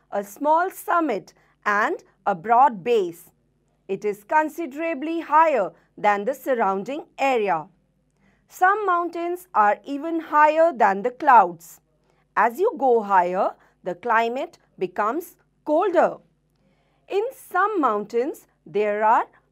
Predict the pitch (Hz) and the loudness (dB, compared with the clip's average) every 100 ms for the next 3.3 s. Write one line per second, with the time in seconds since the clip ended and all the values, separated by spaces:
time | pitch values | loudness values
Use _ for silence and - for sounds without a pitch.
0 | - 330 339 370 370 359 349 359 392 - | 0 2 2 0 -4 -6 -6 -6 -6 -8
1 | 330 330 339 285 349 349 220 277 294 330 | -8 -4 -4 -6 -6 -6 -6 -6 -2 -2
2 | 330 269 - 285 294 _ - 233 302 220 | -2 -6 -2 -2 -4 _ -2 2 2 0
3 | 165 - | -4 -14